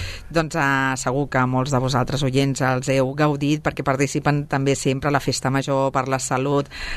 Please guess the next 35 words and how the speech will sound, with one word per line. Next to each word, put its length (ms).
És 160
un 120
grup, 220
com 180
deia, 360
doncs, 180
el 180
Juan, 220
també 220
d'aquí, 400
de 80
la 80
nostra 500
ciutat, 560
que 80
aposten 580
per, 200
doncs, 160
aquesta 320
sonoritat, 580
aquestes 400
acordions 720
que 100
amane-, 500
amenitzaran, 760
doncs, 140
aquesta 380
festa, 260
perquè 160
m'imagino 400
que 80
el 80
sopar 360
és 100
també 440